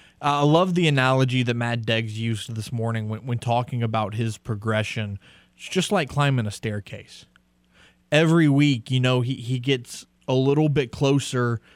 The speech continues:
to, to going up to the next level, and then he gets there, and then, you know, he gets a little bit closer, and then he gets there, and just steadily has progressed throughout the year. In your opinion, Jay, because I know you, I know you've got a lot of knowledge in the game of baseball, what's his potential?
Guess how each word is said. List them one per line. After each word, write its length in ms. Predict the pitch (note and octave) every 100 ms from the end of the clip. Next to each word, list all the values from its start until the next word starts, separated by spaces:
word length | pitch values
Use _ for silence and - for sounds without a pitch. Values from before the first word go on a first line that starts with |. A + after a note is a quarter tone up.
| _ _ -
to, 180 | C#3+ C3
to 160 | C#3
going 300 | C3 C3 C3
up 140 | B2+ -
to 120 | C3
the 80 | A#2+
next 260 | A#2 -
level, 320 | B2 A#2 A2
and 80 | A2
then 120 | A#2
he 80 | B2
gets 260 | A#2 A#2 -
there, 260 | A2 F#2+
and 140 | G2+ A2
then, 300 | A#2 A#2 A#2
you 140 | C3
know, 60 | A#2+
he 80 | A#2+
gets 200 | A#2+ A2+
a 40 |
little 200 | A#2+ C3
bit 160 | B2+ A#2
closer, 360 | C3+ B2 B2+
and 100 | A#2+
then 100 | A2+
he 60 | A2+
gets 220 | A#2 A2
there, 140 | A2 G#2
and 120 | A2
just 220 | B2+ -
steadily 680 | - C#3 D3 D3 C#3 B2 A2+ - - _
has 200 | C3+ A#2
progressed 760 | - B2+ A2 B2+ C3+ C3 -
throughout 720 | - - B2+ - A#2+ C3 A#2+
the 100 | B2
year. 480 | A#2 A#2 B2+ A#2+ A2 - - _ _
In 240 | E3+ G3 G3+
your 160 | F3
opinion, 500 | D3 D#3 D#3+ C#3+ A2+
Jay, 220 | A2+ B2
because 260 | B2+ A#2+ B2
I 80 | B2
know 80 | C3+
you, 200 | C3 B2+
I 80 | C3+
know 100 | C3+
you've 140 | C3
got 140 | B2+ A#2+
a 20 |
lot 220 | A#2 A#2+
of 60 | A#2
knowledge 360 | A#2 A#2 A2
in 100 | A2
the 60 | A2
game 240 | A2+ A#2
of 100 | A2
baseball, 500 | A2 A2 - G#2+ F#2+ - _ _ _ _ -
what's 180 | F3+ -
his 100 | A3+
potential? 480 | E3+ D3+ D3 G#2